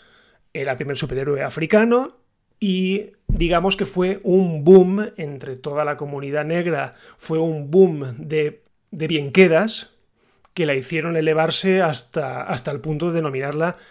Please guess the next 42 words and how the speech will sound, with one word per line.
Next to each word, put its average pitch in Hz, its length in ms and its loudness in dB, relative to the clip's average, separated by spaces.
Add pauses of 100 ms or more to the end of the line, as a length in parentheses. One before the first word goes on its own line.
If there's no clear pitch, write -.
a 160 80 -6
Mejor 139 280 -6
Película, 143 480 -4 (260)
cosa 170 260 -4
que 135 120 -8
nunca 185 340 4
debió 143 240 0
estar 180 380 0 (420)
y, 185 300 -4 (140)
al 139 120 -6
contrario, 131 560 -6
este 139 300 -6
año 170 420 -4
debió 147 380 -4
estar 160 260 -2
Vengadores 151 460 -2
Endgame, 180 380 0 (280)
más 226 220 -2
que 233 100 0
nada 269 320 -2
por 165 320 -6 (420)
ser - 400 -4 (520)
un 208 200 2
premio 233 600 2 (360)
a 156 300 -4 (340)
todos 208 280 4
estos 190 320 -8
años 220 340 0
y 185 80 -2
a 165 240 -6
toda 190 260 2
la 208 120 0
manera 196 320 2
en 202 80 2
la 165 100 0
que 160 100 -6
se 180 120 -6
ha - 20 0
hilado 196 480 0
ese 151 240 -6
su-, 165 220 -6
ese 180 640 -4